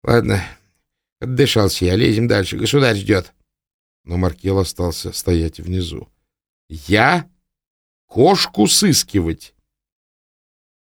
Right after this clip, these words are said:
Проистев обернулся. А что такого? Сыскал же ты в позапрошлом году евнуха перса, который бабой ворожеей прикинулся. Кот тоже перс.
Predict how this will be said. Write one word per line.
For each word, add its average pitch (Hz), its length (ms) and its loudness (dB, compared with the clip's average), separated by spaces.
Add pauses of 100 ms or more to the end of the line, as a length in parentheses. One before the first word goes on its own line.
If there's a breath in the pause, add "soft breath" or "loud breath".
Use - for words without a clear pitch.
(320)
Проистев 90 420 -4
обернулся. 104 680 0 (760)
А - 80 -8
что 269 160 0
такого? 165 420 0 (720)
Сыскал 214 380 4
же 175 140 2
ты 151 140 4
в 110 60 -2
позапрошлом 143 560 2
году 160 280 4
евнуха 131 480 2
перса, 127 360 0
который 110 680 0 (280)
бабой 143 360 2
ворожеей 147 580 2
прикинулся. 127 680 -2 (640)
Кот 233 280 2
тоже 214 540 2
перс. 190 440 0